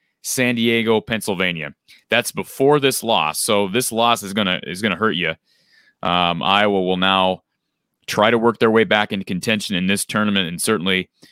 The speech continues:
um, move above that, that line. And again, that's just a projection. But looking at this,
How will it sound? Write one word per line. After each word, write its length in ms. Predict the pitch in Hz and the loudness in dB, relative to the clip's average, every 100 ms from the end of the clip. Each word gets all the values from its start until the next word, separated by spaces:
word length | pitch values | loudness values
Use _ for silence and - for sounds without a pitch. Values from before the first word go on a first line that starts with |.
| _ _ - | _ _ -4
um, 420 | 90 85 82 76 _ _ - | 0 0 -2 -6 _ _ -6
move 180 | 104 113 | 0 2
above 280 | 98 107 98 | 2 0 2
that, 200 | 101 98 | 0 0
that 200 | 98 90 | -2 -4
line. 520 | 87 110 85 76 82 110 | -2 -2 -2 -2 -10 -6
And 100 | 101 | -4
again, 160 | 110 | -2
that's 160 | 110 107 | -2 -4
just 140 | 135 | -6
a 40 | 127 | -6
projection. 720 | 104 90 107 107 - 82 80 - _ _ _ _ _ _ _ _ _ _ - | -4 -2 -2 -2 -4 -10 -10 -16 _ _ _ _ _ _ _ _ _ _ -18
But 240 | - 104 95 _ _ _ _ _ _ _ | -2 -2 -2 _ _ _ _ _ _ _
looking 280 | - 160 160 | 0 2 2
at 100 | 131 | 2
this, 200 | 131 - | 2 0